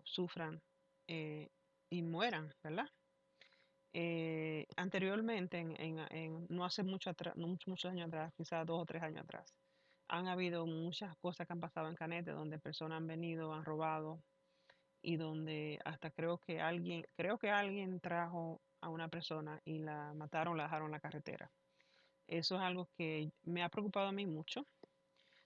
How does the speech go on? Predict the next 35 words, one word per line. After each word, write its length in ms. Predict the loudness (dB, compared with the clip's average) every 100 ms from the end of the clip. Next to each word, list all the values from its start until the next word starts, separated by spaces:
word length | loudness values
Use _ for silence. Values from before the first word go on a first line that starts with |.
| _
donde 420 | 0 2 2 2
nosotros 280 | 2 2 2
hemos 160 | 2 0
querido 300 | 4 4 6
organizar, 680 | 4 2 -2 0 0 0 -6 _ _ _ _ -2
mm, 180 | 0 0
a, 440 | 0 -2 -2 -6 -12 _
a 80 | -2
una 200 | 0 0
junta 260 | 0 4 4
de 100 | 4
vecinos, 340 | 4 2 2
pero 160 | 0 0
más 260 | 2 0
que 120 | 0 0
a 60 |
una 200 | 2 0
junta 220 | 0 0
de 80 | 2
vecinos, 480 | 2 2 0 0 -4 -10 _ -20 -20 _ _
a 340 | 2 2 2 -4 _ _ _ _ _ -18
darle 400 | 4 6 8 6
algún 300 | 4 2 2
tipo 300 | 0 2 0
de 100 | 0
protección 720 | -2 -2 -6 -2 -2 -2 -8 _
a 80 | -8
la 80 | -6
pequeña 400 | -4 -2 0 0
aldea. 400 | -2 -2 -2 -6 _ _ _ _ _ _ _ _ _
Eso 240 | -2 2 2
es 40 |
algo 200 | 2 0
necesario 520 | -2 -4 2 2 2
porque 280 | 0 -2 -2